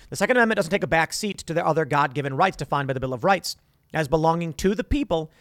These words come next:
and not to be infringed upon by the government." In his concurring opinion, Alito noted that today, unfortunately, many Americans have good reason to fear that they will be victimized if they are unable to protect themselves. <clears throat> And today, no less than in seventeen ninety-one, the Second Amendment guarantees their right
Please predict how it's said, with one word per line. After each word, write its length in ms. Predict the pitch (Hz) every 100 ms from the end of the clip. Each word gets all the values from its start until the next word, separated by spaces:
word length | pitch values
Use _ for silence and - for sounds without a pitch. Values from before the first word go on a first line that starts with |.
| _
and 140 | 131 127
not 220 | 143 190
to 80 | 175
be 140 | 202
infringed 400 | 214 202 254 247
upon 300 | - 147 147
by 120 | 123
the 100 | 117
government." 380 | 131 208 190 120 _ _ _ _ _ _ -
In 80 | 175
his 100 | 185
concurring 400 | 214 190 220 220
opinion, 480 | 214 262 220 180 -
Alito 400 | 175 165 247 226
noted 220 | 175 175
that 80 | -
today, 260 | 160 233 208
unfortunately, 640 | 170 - 233 240 190 185
many 160 | 170 202
Americans 420 | 185 170 185 170
have 180 | 147 120
good 240 | 196 160
reason 240 | 214 190
to 100 | 180
fear 480 | 208 - 285 190 131 _ _ -
that 100 | -
they 100 | 151
will 140 | 214
be 120 | 254 269
victimized 760 | 208 - 165 165 143 139 - _ _ -
if 100 | 120
they 140 | 156
are 80 | 165
unable 360 | 175 180 170 160
to 60 |
protect 240 | 139 175 -
themselves. 540 | 135 - 104 71 - _
<clears throat> 80 | -
And 540 | 254 269 220 127 160
today, 360 | 170 165 208 - _ _ _ _ -
no 180 | 135 220
less 240 | 254 233
than 120 | 226
in 80 | 220
seventeen 420 | 226 202 190 208
ninety-one, 540 | 185 185 165 160 185 233
the 80 | 160
Second 200 | 165 180
Amendment 300 | 170 175 135
guarantees 560 | 156 160 - 160 147
their 180 | 117 151
right 280 | 117 160